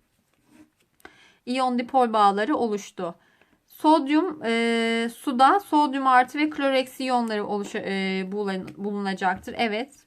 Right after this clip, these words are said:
benim suyumun içerisinde bunlar anyon ve katyonlarına, e,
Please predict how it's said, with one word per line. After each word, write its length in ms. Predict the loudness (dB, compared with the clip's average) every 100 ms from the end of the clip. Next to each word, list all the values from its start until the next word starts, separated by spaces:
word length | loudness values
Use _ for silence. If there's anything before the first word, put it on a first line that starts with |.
| _
benim 260 | -8 -8 -10
suyumun 480 | -12 -8 -8 -8 -12
içerisinde 600 | -10 -8 -8 -8 -10 -8
bunlar 440 | -8 -4 -2 -2 _ _ _ _ _ -2
anyon 400 | -2 0 -4 -6
ve 100 | -2
katyonlarına, 1000 | 0 0 -2 -6 -4 -6 -4 -4 -4 -8 _ _ _ -14
e, 380 | -8 -6 -4 -6